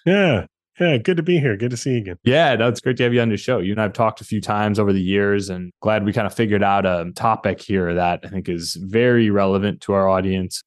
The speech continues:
Speaker 2: in an area where you have lots of experience and expertise to share. So, uh, I'm excited to get into the conversation here.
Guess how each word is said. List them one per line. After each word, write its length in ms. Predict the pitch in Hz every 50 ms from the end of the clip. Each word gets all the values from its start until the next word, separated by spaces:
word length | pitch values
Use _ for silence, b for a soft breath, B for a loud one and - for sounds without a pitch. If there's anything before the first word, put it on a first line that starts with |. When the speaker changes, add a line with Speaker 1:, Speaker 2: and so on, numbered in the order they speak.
| _ -
Speaker 2:
in 140 | 104 101 101
an 120 | 95 95
area 400 | 95 98 95 95 95 95 95 92
where 200 | 87 87 85 87
you 280 | 85 - - 95 95 90
have 160 | 95 87 85
lots 280 | 92 95 95 95 - -
of 80 | 92 90
experience 720 | - - - - 95 92 92 90 90 92 90 87 - -
and 240 | 87 85 85 B B B B B B -
expertise 560 | 95 92 - - - - - 101 98 95 -
to 80 | -
share. 380 | 87 - - - 87 85 85 85
So, 460 | - - - 92 87 85 85 85 85 B B B B B B B _ -
uh, 40 | -
I'm 260 | 90 90 87 85 85
excited 420 | 82 - - - 95 95 95 90
to 80 | 95 90
get 240 | 85 - - 107 -
into 240 | 98 107 98 92 92
the 60 | 92
conversation 580 | - 107 101 98 98 - 104 107 101 - 85
here. 180 | 85 85 82 -